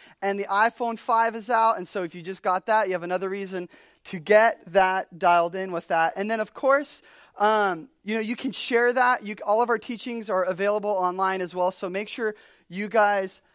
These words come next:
download that. And now that I said it was hot, now everyone's, like, fanning themselves. It's awesome. If I never said that, it probably never would have happened. No. And then, um, one other thing, too, that we just wanna let you know, you know, as we're growing and as we're a core church,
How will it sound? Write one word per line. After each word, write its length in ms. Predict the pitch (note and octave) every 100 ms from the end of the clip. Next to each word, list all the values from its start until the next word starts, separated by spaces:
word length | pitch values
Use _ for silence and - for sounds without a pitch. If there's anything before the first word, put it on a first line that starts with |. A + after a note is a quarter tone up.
| _ -
download 460 | F#3+ F#3 G3 E3
that. 280 | D#3+ D#3 D#3+
And 140 | F3 F#3+
now 200 | G#3 B3
that 140 | C#4+
I 140 | A#3 F#3
said 320 | - - F#3 G3
it 60 |
was 140 | G3+ -
hot, 400 | F#3 D#3+ F#3 - _ -
now 140 | F#3+ G3
everyone's, 320 | F#3+ G3+ F#3+
like, 160 | E3
fanning 260 | F3+ E3 D#3+
themselves. 540 | C#3+ - C#3 C3+ - - - - - - -
It's 100 | -
awesome. 460 | A3 F#3 F#3+ G3 E3+
If 140 | F#3
I 60 | G#3
never 240 | A#3 C#4+
said 220 | - C4
that, 140 | A3 F#3
it 60 |
probably 200 | G3+ G3+
never 180 | G3 F#3
would 80 | F3+
have 100 | F3
happened. 360 | E3+ D3 C#3 -
No. 240 | G3+ F3+ - - -
And 160 | A3
then, 180 | C4 D#4+
um, 280 | C#4 A#3 G3
one 200 | G3+ D#4
other 200 | D#4+ D#4
thing, 200 | A#3 C4
too, 140 | -
that 100 | C4+
we 120 | B3+ C4
just 180 | C#4+
wanna 160 | C4+ B3+
let 140 | A#3+
you 80 | G#3+
know, 100 | A3
you 160 | G#3+ A#3
know, 100 | A#3+
as 260 | A3 C4+ B3
we're 120 | C#4
growing 500 | F3 E3+ G3 G#3+ A#3+
and 100 | G#3
as 160 | A3 A#3
we're 140 | C4+
a 60 | G3
core 420 | - - G#3 A3
church, 760 | A3+ - - F#3+ A3+ - -